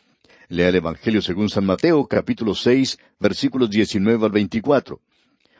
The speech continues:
No nos vamos a detener ahora para leerlo, pero usted debiera consultarlo.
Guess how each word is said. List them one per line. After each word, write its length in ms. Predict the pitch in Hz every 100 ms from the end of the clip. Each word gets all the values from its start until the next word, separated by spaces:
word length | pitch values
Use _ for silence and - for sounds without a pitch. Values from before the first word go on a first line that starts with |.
| _
No 160 | - 123
nos 120 | 101
vamos 280 | 87 98 82
a 60 | 78
detener 420 | 80 76 78 85
ahora 240 | 80 92
para 220 | 82 78
leerlo, 420 | 71 101 107 101 - _
pero 140 | - 120
usted 240 | - 143
debiera 360 | 120 110 131 113
consultarlo. 760 | 110 92 92 - 80 55 57